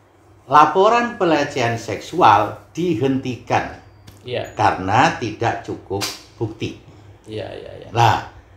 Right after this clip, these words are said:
Speaker 1: ini pro justisia loh ya, yang polisi itu penyidikan ya.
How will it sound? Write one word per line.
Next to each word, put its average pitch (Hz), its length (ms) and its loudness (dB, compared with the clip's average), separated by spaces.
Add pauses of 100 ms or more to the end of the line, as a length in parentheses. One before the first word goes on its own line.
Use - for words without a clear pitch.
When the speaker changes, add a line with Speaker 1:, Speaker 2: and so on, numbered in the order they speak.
(540)
Speaker 1:
ini 170 240 2
pro 214 240 8
justisia 165 560 2
loh 92 80 2
ya, 78 160 -4 (240)
yang 101 160 -4
polisi 104 400 -2
itu 110 80 -8
penyidikan 113 560 -2
ya. - 200 -12